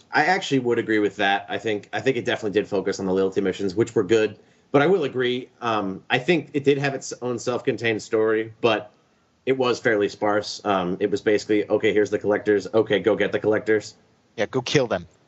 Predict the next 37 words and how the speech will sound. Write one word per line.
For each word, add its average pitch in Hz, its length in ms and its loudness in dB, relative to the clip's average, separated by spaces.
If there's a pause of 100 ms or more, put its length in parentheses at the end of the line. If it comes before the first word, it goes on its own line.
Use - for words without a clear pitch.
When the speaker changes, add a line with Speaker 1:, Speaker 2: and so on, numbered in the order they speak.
(260)
Speaker 1:
And 117 420 0
Speaker 2:
Or, 107 100 -10 (180)
or 117 100 0
do 101 100 -2
Speaker 1:
you, 107 80 0
Speaker 2:
something. 208 360 2
Speaker 1:
you, 196 280 2
you 196 140 4
understood 175 400 -2
why, 135 300 2
but 123 160 -2
I 123 40 2
really 147 360 2
do 135 160 2
agree. 117 580 0
Um, 107 320 -2 (100)
and 127 200 0 (420)
see, 175 140 2
on 160 60 2
the 185 60 2
other 165 80 0
hand, 131 140 -2
I 151 80 2
enjoyed 135 340 2
this, 110 180 -2
that 120 280 0
a, - 80 -6 (100)
a 120 100 -4
lot 143 200 2
of 139 60 -2
the 131 60 0
decisions 127 380 0
you're 120 80 0
making, 117 260 -2
it's 113 160 -2
like, 113 140 0
"Okay, 135 360 2